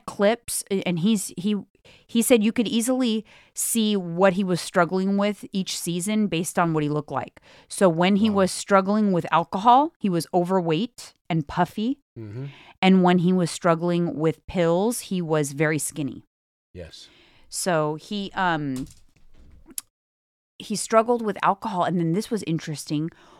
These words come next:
Speaker 1: When he was filming Fools Rush In, which is one of my favorite movies. I love that movie, Fools Rush In with Salma Hayek. He actually, his dad is in that movie with him. He plays his dad in the movie.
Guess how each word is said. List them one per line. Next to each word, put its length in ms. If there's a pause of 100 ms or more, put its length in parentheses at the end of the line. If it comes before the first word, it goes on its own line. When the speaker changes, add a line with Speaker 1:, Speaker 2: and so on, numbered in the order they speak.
(140)
Speaker 1:
When 480
he 640 (240)
was 240
filming 640
Fools 380
Rush 280
In, 180
which 160
is 100
one 240
of 100
my 140
favorite 300
movies. 400
I 140
love 300
that 160
movie, 280
Fools 280
Rush 240
In 120
with 120
Salma 260
Hayek. 400 (440)
He 140
actually, 260
his 200
dad 340
is 100
in 80
that 160
movie 240
with 220
him. 260
He 80
plays 300
his 180
dad 240
in 100
the 60
movie. 400